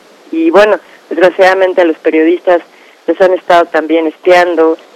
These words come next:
y, y demás. Pero el problema es que no solamente ese tipo de personas que pueden llegar a ser un objetivo, eh, están en la lista de atacados, sino también cualquiera de nosotros.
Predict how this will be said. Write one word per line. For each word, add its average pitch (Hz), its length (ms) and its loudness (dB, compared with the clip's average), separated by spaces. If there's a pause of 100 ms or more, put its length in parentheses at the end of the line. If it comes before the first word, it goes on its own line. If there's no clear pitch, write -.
(220)
y, 151 180 -6
y 160 160 -2
demás. 175 280 0 (400)
Pero 180 140 4
el 175 60 2
problema 202 420 0
es 208 80 -4
que 175 500 0
no 180 120 -4
solamente 185 540 -2
ese 190 160 -8
tipo 190 280 -6
de 180 100 0
personas 180 480 -6
que 160 180 -8 (120)
pueden 185 320 2
llegar 175 280 2
a 175 40 -12
ser 180 100 0
un 180 120 0
objetivo, 180 640 -4 (400)
eh, 170 180 2
están 202 260 0
en 202 100 0
la 180 80 4
lista 196 300 0
de 180 80 2
atacados, 175 540 0 (440)
sino 185 220 0
también 185 340 -2
cualquiera 220 360 2
de 202 100 2
nosotros. 190 480 -4